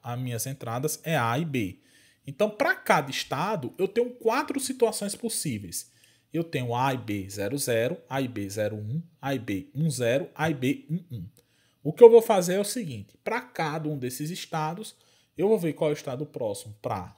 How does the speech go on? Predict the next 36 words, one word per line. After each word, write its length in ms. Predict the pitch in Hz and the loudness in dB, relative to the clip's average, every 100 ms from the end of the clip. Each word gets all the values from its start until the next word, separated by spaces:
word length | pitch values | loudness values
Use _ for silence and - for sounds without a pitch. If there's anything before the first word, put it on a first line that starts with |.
| - | -10
zero 300 | 110 123 156 | -2 0 0
zero, 420 | 131 131 131 190 - - | -2 0 0 -2 -6 -12
zero 300 | 110 123 117 | -4 -2 -2
um, 260 | 113 104 165 - - | -6 -8 -10 -12 -14
um 220 | 185 208 | -8 -6
zero 400 | 170 113 110 147 - - | -2 0 0 0 -6 -12
e 160 | 180 - | -14 -10
um 140 | 202 - | -10 -8
um. 120 | 104 - _ _ _ _ _ _ _ - | -12 -12 _ _ _ _ _ _ _ -4
Como 400 | 311 339 277 233 | 0 0 2 0
é 80 | |
que 100 | 254 | 0
eu 60 | 254 | -2
faço 420 | 254 214 - 240 | -2 -4 -6 -6
isso? 400 | 160 113 - - _ _ _ _ | -4 -4 -8 -18 _ _ _ _
É, 60 | - _ | -20 _
é, 80 | - _ - _ | -20 _ -20 _
é 80 | 175 | -6
ridículo, 680 | 175 240 185 202 - 202 - | -2 -4 -4 -8 -8 -10 -6
é 40 | |
só 160 | 151 214 | -4 -2
você 200 | 220 - | 0 -2
somar 360 | - 214 165 | -2 -2 0
os 100 | 208 | 0
dois 300 | 185 202 226 | 0 0 0
bits 500 | 170 156 147 - - _ _ _ _ _ | -2 -4 -4 -8 -8 _ _ _ _ _
e 80 | 175 | -2
vai 240 | 170 202 | 2 2
ver 560 | 196 127 156 208 208 139 | 2 2 2 4 4 2
qual 260 | - 185 190 | 0 2 2
é 80 | |
a 60 | 220 | 0
situação 640 | - 233 220 208 - 180 190 | -2 -2 -2 -2 -2 -2 -4
que 160 | - | -2
vai 240 | 180 180 180 | 0 0 -2
cair. 480 | - 359 156 127 | -4 -4 -2 -6